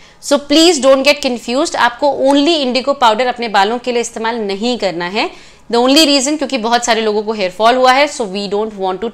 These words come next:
take risk, fine। तो हम लोग दो स्टेप प्रोसेस करेंगे, first henna and then indigo powder।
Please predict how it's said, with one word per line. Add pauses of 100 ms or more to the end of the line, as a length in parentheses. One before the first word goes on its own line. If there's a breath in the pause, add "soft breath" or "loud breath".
take
risk, (400)
fine। (640 loud breath)
तो
हम
लोग
दो
स्टेप
प्रोसेस
करेंगे,
first
henna
and
then
indigo
powder।